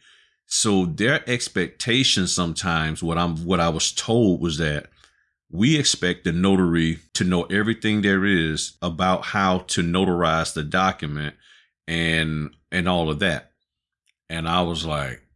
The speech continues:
"Okay." So, 'cause when I first started, there were some questions I had about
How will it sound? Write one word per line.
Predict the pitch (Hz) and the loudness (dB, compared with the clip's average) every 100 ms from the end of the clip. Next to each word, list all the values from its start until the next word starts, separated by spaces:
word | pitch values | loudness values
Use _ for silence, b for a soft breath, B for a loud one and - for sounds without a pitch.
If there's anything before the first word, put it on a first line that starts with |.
| _ | _
"Okay." | 85 80 - 117 87 65 | -12 -10 -4 -2 -2 -4
So, | - 95 87 | -2 0 0
'cause | - 98 87 | -2 -2 0
when | 101 95 | 0 2
I | 95 | 0
first | - 90 - | -2 -2 -2
started, | 135 120 95 76 | 0 0 0 0
there | 92 | 0
were | 98 | 0
some | 92 | -2
questions | 78 - 120 107 85 | -4 -2 0 0 -2
I | 85 | 0
had | 92 87 | 0 0
about | 80 82 82 76 | 0 -2 -2 -6